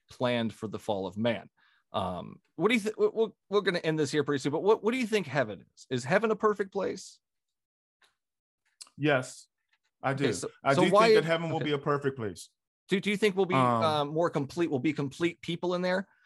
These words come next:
Speaker 1: Like, if I didn't learn enough lessons in life and then I go to heaven, am I still learning lessons in, out of life, or am I just, I'm complete person at that point, what Yahweh wants me to be?
Speaker 2: I believe that you have grown, or you would have gone to the perfect stature that he wants you to be.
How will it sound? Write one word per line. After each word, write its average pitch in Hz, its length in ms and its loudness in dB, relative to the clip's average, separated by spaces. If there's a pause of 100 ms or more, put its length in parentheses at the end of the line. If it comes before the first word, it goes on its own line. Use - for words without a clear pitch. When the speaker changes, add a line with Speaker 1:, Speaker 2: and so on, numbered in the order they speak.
(140)
Speaker 1:
Like, 165 120 2
if 160 100 0
I 196 80 4
didn't 196 260 2
learn 170 200 4
enough 165 200 0
lessons 151 440 -2
in 127 100 -2
life 127 560 0 (720)
and 131 180 0
then 131 120 2
I 131 60 0
go 135 120 2
to 127 120 -2
heaven, 131 460 0 (300)
am 127 80 -4
I 131 60 -2
still 185 240 0
learning 202 280 4
lessons 196 400 0
in, 190 180 -4 (420)
out 180 120 2
of 180 100 -4
life, 190 380 2
or 170 140 2
am 160 100 0
I 151 100 2
just, 139 300 -2
I'm 123 160 0
complete 123 460 -6
person 117 380 -6
at 104 140 -6
that 107 200 -2
point, 107 260 -4
what 110 160 -6
Yahweh 104 280 -4
wants 95 300 -8
me 95 80 -12
to - 80 -12
be? - 140 -20 (640)
Speaker 2:
I - 140 0
believe 165 360 4
that 151 280 -2
you 160 160 -4
have 135 340 0
grown, 143 440 0
or 123 160 -2
you 131 200 -2
would 139 140 0
have 123 220 -2
gone 127 360 0
to 127 160 -8
the 120 100 -4
perfect 139 400 -4
stature 139 420 0
that 120 140 -4
he 131 200 -2
wants 123 260 -4
you 127 80 -10
to 123 80 -4
be. 135 380 -4